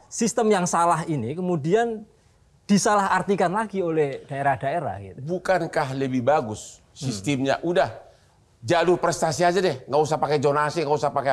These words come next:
Speaker 2: apa. Itu gimana? Jadi benar-benar orang yang berprestasi yang
Speaker 1: Hmm.
Speaker 2: berhak dapat sekolah. Gimana?
Speaker 1: Itu sistem zaman dahulu.
Speaker 2: Ya, kenapa kalau itu diterapkan?
Speaker 1: Lah, yang nggak berprestasi gimana?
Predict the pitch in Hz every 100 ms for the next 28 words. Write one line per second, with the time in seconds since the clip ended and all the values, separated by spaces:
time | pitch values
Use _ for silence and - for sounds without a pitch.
0 | 127 - 165 208 151 92 85 - _ _
1 | _ - 170 208 196 165 165 185 226 180
2 | 170 170 160 143 - 147 - 190 - 156
3 | 131 156 143 135 127 127 123 - 147 165
4 | 131 101 - - - - _ 147 - 214
5 | 180 170 156 147 147 135 160 170 123 180
6 | 175 214 226 185 175 160 147 147 135 123
7 | 113 101 95 147 160 214 202 165 170 196
8 | 185 208 254 214 143 107